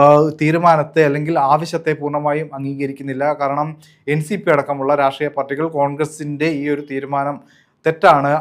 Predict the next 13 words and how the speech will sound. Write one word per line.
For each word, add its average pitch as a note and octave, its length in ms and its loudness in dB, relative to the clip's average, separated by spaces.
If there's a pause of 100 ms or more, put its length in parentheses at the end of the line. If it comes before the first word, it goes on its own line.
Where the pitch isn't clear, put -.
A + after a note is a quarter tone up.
അതിൻ്റെ D#3 260 -2
ഒരു D#3 80 2
ആവശ്യമില്ല D3 600 0 (100)
എന്നാണ് C#3 320 0 (340)
പറയുന്നത്. C3+ 420 0 (120)
അവർ C#3+ 160 -2 (380)
അത്തരത്തിലുള്ള E3 680 2
നിലപാടുമായി C#3+ 580 2
ശരത് C#3+ 360 -6
പവാർ C#3 260 2
അടക്കം C3+ 360 -4
രംഗത്ത് C#3 340 -6 (140)
എത്തിയിട്ടുമുണ്ട്. C3+ 640 -10